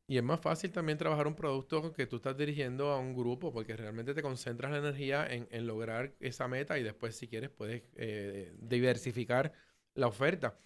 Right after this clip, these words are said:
Eh, Ian Lugo está en el chat ahora mismo en Facebook, así que es-, está debidamente saludado. Tenemos otras personas que nos están viendo ahora y podrían, Angie Vázquez creo que también está conectada,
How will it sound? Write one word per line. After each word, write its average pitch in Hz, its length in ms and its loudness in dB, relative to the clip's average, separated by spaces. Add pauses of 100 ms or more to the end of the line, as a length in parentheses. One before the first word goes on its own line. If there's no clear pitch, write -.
(360)
Eh, 135 400 8
Ian 135 160 8
Lugo 175 240 8
está 156 240 8
en 156 80 6
el 143 100 8
chat 147 400 4
ahora 139 180 8
mismo 143 440 4
en 127 340 4
Facebook, 175 540 4
así 120 200 0
que 135 100 2
es-, - 220 0
está 135 280 4
debidamente 131 480 4
saludado. 151 420 8
Tenemos 143 260 4
otras 156 220 2
personas 143 300 2
que 139 100 -2
nos 120 80 2
están 113 240 -2
viendo 123 240 0
ahora 113 320 4 (340)
y 117 520 8
podrían, 113 520 4
Angie 120 220 2
Vázquez 131 260 -2
creo 127 180 4
que 131 100 4
también 123 220 4
está 120 160 2
conectada, 135 560 8